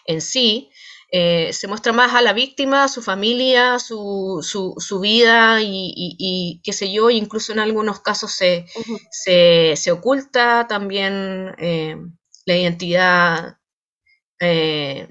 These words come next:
Speaker 1: de la, de la víctima en, en relación a, a si era lesbiana y si fue realmente un asesinato por esa, por esa causa. Entonces, ¿cómo, cómo también, cómo, cómo manejan ustedes,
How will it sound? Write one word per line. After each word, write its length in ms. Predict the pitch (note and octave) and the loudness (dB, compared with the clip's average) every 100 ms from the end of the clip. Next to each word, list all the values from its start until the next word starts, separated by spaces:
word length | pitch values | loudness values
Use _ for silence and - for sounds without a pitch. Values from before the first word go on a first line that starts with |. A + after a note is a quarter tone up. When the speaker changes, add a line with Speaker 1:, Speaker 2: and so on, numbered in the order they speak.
| - | -4
Speaker 1:
de 160 | F3+ | -2
la, 160 | F#3 - | 0 0
de 140 | F3 | 2
la 100 | E3+ | 2
víctima 480 | F#3+ - A3+ G#3+ G#3+ | 0 -2 -2 2 2
en, 80 | G#3+ | 2
en 180 | E3+ F3 | -2 -2
relación 480 | E3+ D#3+ - G3+ | -2 -2 -4 -4
a, 560 | G3 F3+ E3+ E3 D#3+ - - | -2 -2 -2 -4 -8 -10 -6
a 260 | D3+ D3 | -6 -4
si 160 | D3+ F3+ | -6 -2
era 140 | E3 | -2
lesbiana 600 | F3 - G3 G#3+ A#3 A3+ | -2 -2 2 4 6 4
y 60 | G#3+ | 0
si 140 | F#3 | -4
fue 360 | F3 G3+ G3+ F#3+ | -4 0 0 0
realmente 760 | F#3 G3 G3 G3+ F#3+ F3+ F3 F3 - - - | -2 -4 -4 -8 -4 -4 -4 -8 -20 -16 -2
un 80 | |
asesinato 640 | F3+ F3 E3+ F3 F#3 F#3+ F#3 | -2 -2 -6 -4 -4 -2 0
por 120 | F#3 | 0
esa, 720 | F3+ F#3 D#3+ D#3+ D3+ D#3 E3+ E3+ _ - _ _ _ _ _ _ _ _ - | -2 -4 -6 -6 -8 -10 -16 _ _ -20 _ _ _ _ _ _ _ _ -4
por 100 | F#3 | -2
esa 180 | F3+ F#3 | -2 2
causa. 380 | C4+ C#4 - F3 | 2 2 0 -2
Entonces, 520 | F3 G#3+ A3+ A3 G#3 - B2+ | 0 -2 0 -4 -4 -12 -12
¿cómo, 260 | - F3 _ | -10 -12 _
cómo 280 | - C4+ C#4+ | 0 2 4
también, 340 | C#4 A#3+ B3+ C4+ | 2 2 2 0
cómo, 260 | C#4+ C#4 | 0 -2
cómo 240 | C4+ C4 C#4 | 0 0 2
manejan 460 | C4+ A#3 B3 C4 | 0 0 -2 -4
ustedes, 760 | A#3+ - - A#3+ B3 B3 A#3+ - | -6 -4 2 6 6 4 0 -10